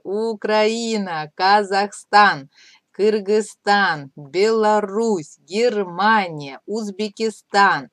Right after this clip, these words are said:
Израиль, Греция, Азербайджан, Монголия, Молдова, Италия, Испания, Турция,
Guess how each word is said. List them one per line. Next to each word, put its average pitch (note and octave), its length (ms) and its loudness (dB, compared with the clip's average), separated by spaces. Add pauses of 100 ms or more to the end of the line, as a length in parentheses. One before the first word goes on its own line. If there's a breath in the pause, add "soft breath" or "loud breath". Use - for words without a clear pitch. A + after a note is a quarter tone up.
Израиль, G3 960 0 (560 loud breath)
Греция, D#3+ 960 -4
Азербайджан, F#3+ 1400 0
Монголия, F3 1040 -2
Молдова, F#3 1080 0 (160)
Италия, G3 1000 2 (140)
Испания, G3 1400 2 (1400)
Турция, E3+ 1000 0